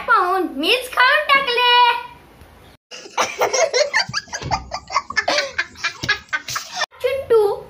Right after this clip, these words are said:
पुस्तकांची निवड कशी करतो बघा. चिंटू ग्रंथालयात जाऊन टेबलवर पुस्तक आदळतो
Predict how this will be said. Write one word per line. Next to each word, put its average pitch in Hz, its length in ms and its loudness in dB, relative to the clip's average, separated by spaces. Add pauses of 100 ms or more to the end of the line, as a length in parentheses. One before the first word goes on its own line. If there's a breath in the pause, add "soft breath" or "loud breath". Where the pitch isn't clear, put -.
(140)
पुस्तकांची 415 800 2
निवड 311 400 2 (120)
कशी 370 240 -2
करतो 440 460 2
बघा. 381 640 6 (800)
चिंटू 453 480 2 (340)
ग्रंथालयात 349 720 2
जाऊन 403 540 2 (320)
टेबलवर 392 500 4
पुस्तक 440 460 -2
आदळतो - 460 2